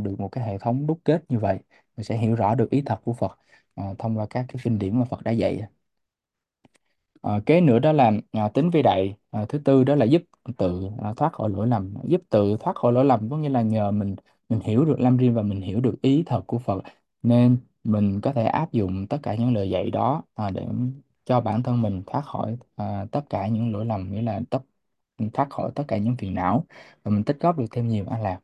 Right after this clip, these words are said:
ờ, trong tâm của mình. Ba đặc điểm của Lam Rim, ờ, như hôm trước mình, mình có, có nghe thầy. Thứ nhất là, ờ, Lam Rim toàn diện vì chứa đựng tất cả những đề tài. À, thì, ờ, không có một cái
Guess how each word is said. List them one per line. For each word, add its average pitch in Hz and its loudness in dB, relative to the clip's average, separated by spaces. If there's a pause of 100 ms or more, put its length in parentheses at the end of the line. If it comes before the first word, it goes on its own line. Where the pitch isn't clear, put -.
ờ, 98 -6
trong 113 -2
tâm 107 0
của 110 -2
mình. 101 -4 (1600)
Ba 151 6
đặc 131 0
điểm 110 0
của 143 0
Lam 151 -2
Rim, 143 2
ờ, 113 -2
như 135 4
hôm 131 0
trước 160 -2
mình, 101 -4
mình 95 -8
có, 113 -4 (200)
có 127 -8
nghe 123 0
thầy. 98 -8
Thứ 139 -4
nhất 151 -4
là, 107 -6 (380)
ờ, 101 -6
Lam 117 4
Rim 127 4
toàn 107 4
diện 98 -2
vì 98 0
chứa 131 0
đựng 98 -4
tất 131 -6
cả 92 -4
những 123 0
đề 101 -4
tài. 92 -10 (420)
À, 98 -6
thì, 95 -8 (320)
ờ, 104 -6
không 131 4
có 139 4
một 143 2
cái 135 -2